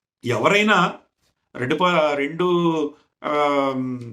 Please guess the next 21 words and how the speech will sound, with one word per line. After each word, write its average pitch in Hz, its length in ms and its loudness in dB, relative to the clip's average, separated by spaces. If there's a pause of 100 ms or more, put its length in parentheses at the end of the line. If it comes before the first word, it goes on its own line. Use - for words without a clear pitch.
ప-, 139 200 0
సీట్లు 180 340 -2
వచ్చినా, 180 240 0
పది 165 220 2
సీట్లు 180 280 -4
వచ్చినా 165 180 -6
కూడా 175 180 -2
మళ్ళీ 202 240 0
రావాలా 185 640 0 (400)
అనుకుంటారు. 175 520 0 (380)
ఆ, 170 320 -2 (120)
ఈయన 214 200 2
రెండు 175 360 0
చోట్ల 196 380 0
వ్యాఖ్యలు 160 380 0
చే-, 143 200 0
ఏం 160 100 -6
చేశారంటే, 151 680 -2 (280)
"తాజా 220 240 4
ఎన్నికల్లో 240 480 2
ప్రజలు 214 580 2